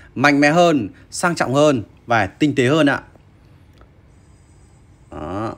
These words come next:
Và các tính an toàn về phần đầu xe của chiếc xe này thì nó sẽ nào có camera ba trăm sáu mươi độ anh em nhá.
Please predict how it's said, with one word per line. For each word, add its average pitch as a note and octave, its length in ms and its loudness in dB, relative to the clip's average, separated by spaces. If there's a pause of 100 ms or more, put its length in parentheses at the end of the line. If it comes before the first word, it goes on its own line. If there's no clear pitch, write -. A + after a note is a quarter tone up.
(580)
Và B2+ 300 2 (2000)
các G#3 140 2
tính F#3+ 120 0
an G3+ 120 4
toàn E3+ 220 4
về C#3+ 120 0
phần C#3 140 2
đầu C#3 160 6
xe F3 200 2
của C3+ 120 -4
chiếc D#3+ 140 -4
xe F#3+ 100 2
này D#3+ 120 2
thì C3+ 120 -2
nó B2+ 120 -2
sẽ E3+ 140 -4
nào D3+ 180 0
có B2+ 680 2 (420)
camera D3+ 300 4
ba D3 140 2
trăm D3+ 200 -2
sáu C#3 180 0
mươi D3+ 60 0
độ F3 160 2
anh C3+ 140 -4
em B2 140 0
nhá. B2 200 0